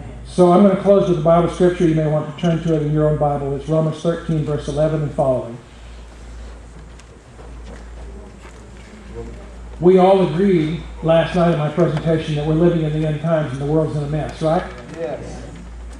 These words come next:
Speaker 1: "And do this." This is Romans thirteen eleven.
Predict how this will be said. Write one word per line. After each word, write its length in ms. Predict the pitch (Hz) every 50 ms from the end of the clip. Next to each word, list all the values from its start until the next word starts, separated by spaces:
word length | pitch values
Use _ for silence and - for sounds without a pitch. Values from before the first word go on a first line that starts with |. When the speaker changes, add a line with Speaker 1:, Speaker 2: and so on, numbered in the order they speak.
| - - - - - - - - - - - - - - -
Speaker 1:
"And 240 | - 160 175 165 143
do 140 | 180 202 190
this." 840 | 165 208 202 185 151 - - - - - - - - - - - - - - - - -
This 160 | 151 139 156
is 60 | 160
Romans 300 | 170 175 175 170 160 -
thirteen 320 | 185 180 175 - 180 175
eleven. 420 | 165 156 151 139 123 107 107 117